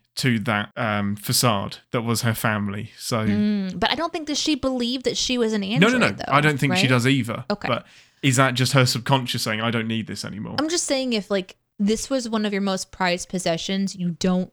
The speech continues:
Speaker 2: leave it behind.
Speaker 1: No, you don't leave it
Speaker 2: You
Speaker 1: with
Speaker 2: know?
Speaker 1: the man you just met.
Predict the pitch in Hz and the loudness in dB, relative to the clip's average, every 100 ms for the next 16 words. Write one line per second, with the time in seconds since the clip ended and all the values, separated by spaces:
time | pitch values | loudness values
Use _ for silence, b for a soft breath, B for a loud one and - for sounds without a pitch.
0 | _ 180 180 175 170 156 - - - 147 | _ 0 0 0 -2 -4 -6 -10 -6 -4
1 | 143 - - 214 127 165 247 180 147 180 | -4 -8 -6 -4 2 4 6 6 4 4
2 | 131 117 165 147 131 127 113 107 - 127 | 4 2 0 2 4 4 2 0 0 0
3 | 120 - 110 - | 0 -4 -6 -6